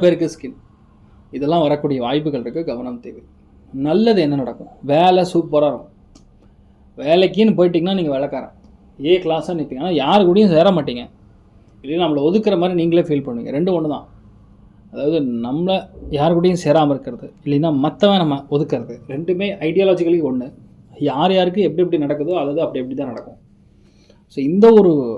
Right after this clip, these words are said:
வாரத்துல செலவுகள் நிறையா இருக்கும். ஒரு பெண் வந்து உங்களை பயங்கரமா கன்ஃபியூஸ் பண்ணுவாங்க. இது ரொம்ப நல்லதுங்க. அவங்க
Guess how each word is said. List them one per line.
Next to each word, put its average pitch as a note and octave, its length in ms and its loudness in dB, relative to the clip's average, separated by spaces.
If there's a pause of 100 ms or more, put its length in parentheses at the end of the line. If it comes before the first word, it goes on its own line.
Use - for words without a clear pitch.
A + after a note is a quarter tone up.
(160)
வாரத்துல D#3 520 -2
செலவுகள் G#3+ 460 4
நிறையா D#3 280 -2
இருக்கும். C#3+ 240 -10 (220)
ஒரு C#3 100 -2 (140)
பெண் A#3 180 6 (120)
வந்து A3 180 4
உங்களை D#3 240 2
பயங்கரமா G3+ 400 -2
கன்ஃபியூஸ் C#3+ 320 -6
பண்ணுவாங்க. A2 320 -14 (1300)
இது A#2+ 160 -8
ரொம்ப C#3 140 -4 (100)
நல்லதுங்க. C3 320 -8 (1040)
அவங்க C#3 180 -2